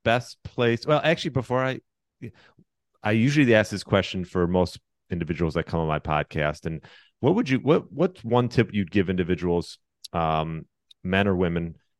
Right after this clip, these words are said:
uh, who maybe are looking to get their, their body, their, their, their mind back to what it once was, maybe ten, fifteen years ago? What one tip would you give that individual?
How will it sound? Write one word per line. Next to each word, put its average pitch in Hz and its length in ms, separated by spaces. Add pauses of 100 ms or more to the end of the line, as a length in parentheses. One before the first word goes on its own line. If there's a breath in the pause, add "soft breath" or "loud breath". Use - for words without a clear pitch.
(140)
uh, 78 240
who 95 180
maybe 98 360
are 90 120
looking 90 260
to 87 60
get 87 220
their, 82 360 (120)
their 85 140
body, 110 440
their, 85 220 (140)
their, 78 320 (120)
their 80 120
mind 90 320
back 82 240
to - 100
what 82 120
it 82 80
once 82 280
was, 82 300
maybe 78 260
ten, 80 240
fifteen 80 380
years 76 220
ago? 76 120
What 92 240
one 95 160
tip - 220
would 78 100
you 78 80
give 73 160
that 65 160
individual? - 560